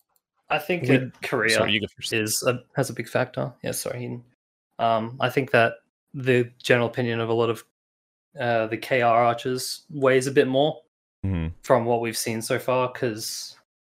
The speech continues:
Speaker 1: yeah, they only really touched on two of the major points a bit.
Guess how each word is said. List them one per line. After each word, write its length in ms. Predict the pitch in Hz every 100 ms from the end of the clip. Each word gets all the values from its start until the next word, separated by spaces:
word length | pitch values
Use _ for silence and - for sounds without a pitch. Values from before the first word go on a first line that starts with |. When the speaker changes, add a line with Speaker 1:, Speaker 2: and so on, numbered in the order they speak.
| _ _ _ _ _ _ _ _ _
Speaker 1:
yeah, 320 | 139 127 120 107
they 180 | 120
only 180 | 139 139
really 220 | 123 120
touched 380 | 113 - 131 -
on 500 | 117 117 110 107 107 -
two 260 | - 143
of 120 | 135 135
the 60 |
major 300 | 139 143 139
points 580 | 139 156 143 143 - -
a 60 | 139
bit. 360 | 127 139 143